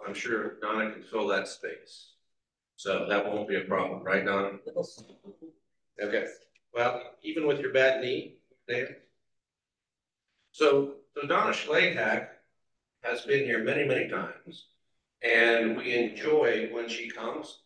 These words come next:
Um, she retired several years ago, and we haven't had her as often, but I think Carol, um, enticed her to come this year,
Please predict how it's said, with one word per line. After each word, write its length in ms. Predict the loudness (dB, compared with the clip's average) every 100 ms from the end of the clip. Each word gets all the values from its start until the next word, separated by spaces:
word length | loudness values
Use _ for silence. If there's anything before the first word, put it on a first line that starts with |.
| _
Um, 580 | -4 -2 0 0 -4 -8 -14 _ _
she 140 | -2
retired 960 | 0 0 4 6 6 4 2 -2 -8 -16
several 320 | -4 -2 0
years 300 | 0 -2 -2
ago, 540 | -6 -6 -4 -6 -12 -18 _ _ _ _ _ _ _ _
and 160 | -2 2
we 80 | 4
haven't 300 | 4 0 0
had 220 | 0 0
her 120 | -2
as 220 | -2 -6 -6
often, 480 | -2 -2 -4 -8 -4
but 380 | -4 -4 -10 _ _ _
I 80 | -2
think 320 | 2 2 2
Carol, 680 | 2 4 4 4 2 -4 -16 _ _ _
um, 400 | -12 -10 -8 -8 -10
enticed 500 | -10 2 2 2 -2
her 100 | -4
to 140 | -6
come 280 | -6 -4 -2
this 300 | 0 0 -4
year, 460 | -8 -8 -8 -12